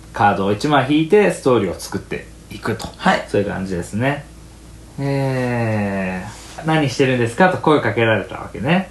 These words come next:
Speaker 1: 二次会の帰りに。
Speaker 2: はい。
Speaker 1: かなりモブくん酔ってました。
Speaker 2: はい。
Speaker 1: 気持ちよくなってたんだけど、そこでやっぱ声かけられて、
Speaker 2: はい。
Speaker 1: びっくりして、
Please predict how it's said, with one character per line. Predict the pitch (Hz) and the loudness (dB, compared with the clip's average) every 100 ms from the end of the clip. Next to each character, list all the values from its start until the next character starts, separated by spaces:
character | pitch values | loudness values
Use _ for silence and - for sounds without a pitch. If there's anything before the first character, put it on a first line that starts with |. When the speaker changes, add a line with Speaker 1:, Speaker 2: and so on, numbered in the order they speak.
| - | -6
Speaker 1:
二 | 107 | -6
次 | - | -6
会 | - 92 | -6 -6
の | - | -4
帰 | 92 | -4
り | - | -6
に。 | - | -4
Speaker 2:
は | - | -4
い。 | - - - - - - - | -4 -8 -20 -20 -20 -20 -10
Speaker 1:
か | - 247 | 2 4
な | 262 | 6
り | 123 98 85 - - | 4 2 -4 -10 -2
モ | 131 127 | 2 2
ブ | 131 | 2
く | 131 127 | 2 2
ん | 123 120 - - - | 2 -2 -6 -8 0
酔 | 160 | 2
っ | 165 | 4
て | 101 | 0
ま | - | 0
し | - | -8
た。 | - - - - 175 | -14 -16 -14 0 2
Speaker 2:
は | - | 2
い。 | - - - - - - 120 113 | -2 -18 -20 -20 -20 -8 -6 -2
Speaker 1:
気 | 135 | 0
持 | 127 | 0
ち | 127 | 4
よ | 151 175 | 4 4
く | 151 | 2
な | 123 | 0
っ | 135 | -2
て | - | -6
た | |
ん | 85 | -4
だ | 85 | -4
け | 92 | -2
ど、 | 92 85 - - - - - | 0 -2 -4 -18 -20 -20 -10
そ | - 147 | -2 4
こ | 180 | 4
で | 127 - - - - - | 4 0 -12 -20 -20 -2
や | 165 165 | 2 4
っ | |
ぱ | 139 | 4
声 | - 185 - | 4 4 4
か | 107 | 2
け | 113 | 2
ら | 113 | 2
れ | 95 | 2
て、 | - 90 - - | -2 -6 -6 -4
Speaker 2:
は | 110 | -2
い。 | |
Speaker 1:
び | - | 0
っ | |
く | 156 | 2
り | 113 | 0
し | - | -2
て、 | - | -6